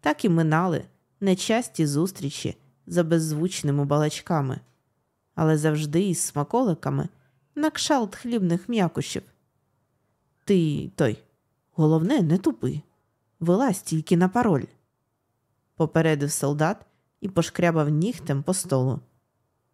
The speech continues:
«Не втупи». «На пароль так на пароль», пересмикнула плечима мишка. «Не заморочуйся, вояко». «Я не воюю,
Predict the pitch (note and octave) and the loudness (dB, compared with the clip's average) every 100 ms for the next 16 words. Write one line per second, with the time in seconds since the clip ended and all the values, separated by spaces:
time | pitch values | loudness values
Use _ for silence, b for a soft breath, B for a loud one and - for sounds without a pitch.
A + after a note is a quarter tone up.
0 | _ C#3+ C#3 C3+ - C4+ - D3 C3+ - | _ 0 2 0 0 -4 0 0 0 -6
1 | _ _ _ _ _ _ _ _ _ _ | _ _ _ _ _ _ _ _ _ _
2 | _ - F#4+ F#4+ B4 C#5+ - A4+ A4 G#4+ | _ -2 0 2 2 2 0 -4 -2 2
3 | A4+ A4 A4 A4 _ _ _ _ _ _ | 2 2 0 -4 _ _ _ _ _ _
4 | _ _ _ _ _ G#3 G3 F#3+ F#3+ F#3 | _ _ _ _ _ -2 0 0 -2 -2
5 | - A3+ D#4+ - D#3 D#3 - A3+ A3 E3 | 0 0 0 0 0 0 -2 0 2 2
6 | C#3+ - - - _ _ _ _ _ _ | 0 -6 -12 -12 _ _ _ _ _ _
7 | _ - D5+ C#5+ C#5 B4 G4 E4+ F4 F4+ | _ -2 0 2 2 2 2 0 -2 -2
8 | G#4 A4 A4 A4 A#4 A#4 _ _ _ _ | 0 2 2 0 -2 -6 _ _ _ _
9 | _ _ _ _ _ _ - C#3+ D3 D3+ | _ _ _ _ _ _ -2 2 4 4
10 | G3+ D4 D3+ C3+ C3+ | 2 2 2 0 -2